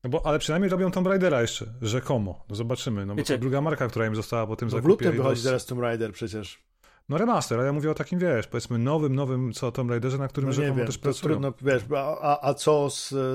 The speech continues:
Speaker 3: z tym Soul Riverem, nie?
Speaker 1: No nie. Ale to są jakby te trzy takie chyba
Speaker 2: Mnie tam
Speaker 1: ikoniczne.
Speaker 2: jeszcze martwi, bo oni mają, mają w portfolio Dark Horse'a z
Speaker 1: No właśnie,
Speaker 2: Tak.
Speaker 1: Interactive.
Speaker 2: I to,
Speaker 1: Mhm.
Speaker 2: to mnie też martwi, to, że, że Dark Horse jest jednak, y,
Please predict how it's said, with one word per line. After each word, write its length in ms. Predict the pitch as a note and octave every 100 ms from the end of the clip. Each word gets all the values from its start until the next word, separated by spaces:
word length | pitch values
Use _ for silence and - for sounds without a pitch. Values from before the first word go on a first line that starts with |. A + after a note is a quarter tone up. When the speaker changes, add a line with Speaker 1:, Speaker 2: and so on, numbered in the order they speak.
| B2
Speaker 3:
z 80 | -
tym 180 | C3+ A#2
Soul 300 | - C3+ C3+
Riverem, 400 | C#3 D#3 A2 G2
nie? 160 | A2+ B2+ _ _ _ _ _ -
Speaker 1:
No 100 | G#2
nie. 200 | G#2 G#2+ - - -
Ale 100 | C#3
to 80 | F#3
są 80 | A3+
jakby 140 | G#3+
te 100 | G#3+
trzy 160 | - A3+
takie 180 | A3+ G#3+
chyba 140 | G#3+
Speaker 2:
Mnie 80 | G#3+
tam 60 | -
Speaker 1:
ikoniczne. 180 | D#3 D#3
Speaker 2:
jeszcze 180 | D3
martwi, 300 | C#3 C3+ -
bo 120 | C#3 C3
oni 160 | C3
mają, 340 | B2+ C3 C3 C3
mają 440 | C3+ C#3 C3+ C3
w 40 |
portfolio 680 | - C3 A#2+ - B2 B2 B2+
Dark 240 | B2 C3 -
Horse'a 420 | E3 C#3 - G#2 - _ -
z 840 | B2+ G#2+ A2 A2+ A2+ A2+ A2+ A2 A2 _ _ _ _ _ _ _ _ _ _ _ _ _ -
Speaker 1:
No 160 | C3+ A2
właśnie, 240 | D#3 F3+
Speaker 2:
Tak. 80 | B2+
Speaker 1:
Interactive. 460 | B2 D#3 D3 A2+ B2+
Speaker 2:
I 120 | A#2+
to, 200 | - D3
Speaker 1:
Mhm. 220 | C#3 B2+
Speaker 2:
to 140 | D#3+
mnie 160 | E3 C3
też 200 | A#2 -
martwi, 340 | A#2 A2 -
to, 300 | A#2 B2 A#2+
że, 440 | A#2 B2 A#2+ A#2+ A#2
że 160 | A#2+
Dark 380 | B2 A#2+ C3 C3
Horse 280 | - C3 C#3
jest 140 | B2
jednak, 480 | C3+ B2+ C3 B2+ -
y, 320 | C3 B2+ B2+